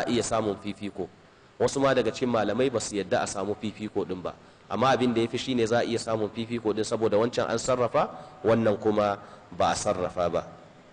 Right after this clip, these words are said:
Malam ya ce wa hakaza haka abubuwan suke tafiya. Amma iza bi al-mal ar-ribawi bi malin ribawi min jinsin akhar fa yajuzu fihi at-tafadul.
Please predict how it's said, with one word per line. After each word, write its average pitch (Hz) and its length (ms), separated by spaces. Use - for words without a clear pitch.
Malam 120 220
ya 120 80
ce 127 100
wa 107 120
hakaza 110 420
haka 127 600
abubuwan 113 440
suke 104 280
tafiya. 90 400
Amma 170 320
iza 139 640
bi 160 160
al-mal 147 640
ar-ribawi 139 720
bi 135 100
malin 123 460
ribawi 135 480
min 117 160
jinsin 127 400
akhar 165 400
fa 185 80
yajuzu 127 440
fihi 110 280
at-tafadul. 92 560